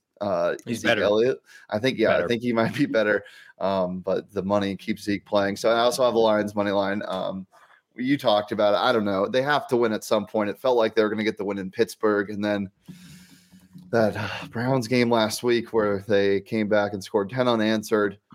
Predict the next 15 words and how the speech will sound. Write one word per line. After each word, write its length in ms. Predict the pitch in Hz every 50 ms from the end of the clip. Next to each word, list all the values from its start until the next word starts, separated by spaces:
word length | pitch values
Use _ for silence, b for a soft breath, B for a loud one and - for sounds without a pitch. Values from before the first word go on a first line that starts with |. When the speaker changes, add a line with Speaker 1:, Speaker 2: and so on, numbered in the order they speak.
| - - -
Speaker 1:
um, 260 | 98 98 95 92 95
with 180 | 98 92 - -
Tim 220 | - 139 139 131
Boyle. 480 | 113 117 113 117 110 107 104 101 - -
I 140 | - 110 110
don't 160 | 107 110 110
know. 100 | 110 110
I 120 | 85 95 110
think 240 | 107 - 113 110 101
Jared 300 | - 117 113 110 104 101
Goff 240 | 107 101 101 -
might 120 | 113 107 92
be 100 | 104 104
a 60 | 95
step 440 | - - - - 113 104 98 -